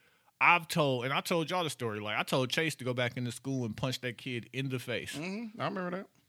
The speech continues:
Speaker 1: But you know what?
Speaker 2: <laughs>
Speaker 1: If he got kicked out of that school, that'd have been all right.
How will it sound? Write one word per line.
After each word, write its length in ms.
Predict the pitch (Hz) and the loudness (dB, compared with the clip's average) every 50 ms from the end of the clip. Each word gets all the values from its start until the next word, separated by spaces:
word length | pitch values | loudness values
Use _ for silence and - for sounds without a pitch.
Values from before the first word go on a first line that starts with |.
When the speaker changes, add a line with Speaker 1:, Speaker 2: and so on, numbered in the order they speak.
| _ _ _ | _ _ _
Speaker 1:
But 160 | 147 175 - | 0 0 2
you 60 | 233 240 | 4 6
know 100 | 233 226 | 6 8
what? 220 | 226 247 262 247 | 8 6 6 6
Speaker 2:
<laughs> 120 | 233 185 185 | 4 6 6
Speaker 1:
If 120 | 185 180 | 8 8
he 80 | 214 269 | 8 8
got 200 | - 240 220 214 | 10 10 10 10
kicked 220 | - 302 262 - 233 | 10 4 4 6 6
out 120 | 214 214 | 6 8
of 60 | 208 | 8
that 120 | 208 208 196 | 6 4 2
school, 200 | - - 214 208 | 2 0 2 4
that'd 160 | 202 202 202 | 6 6 6
have 100 | 196 165 | 4 2
been 100 | 135 113 | 0 0
all 60 | 113 110 | 0 0
right. 240 | 110 98 107 - | 0 0 -2 -4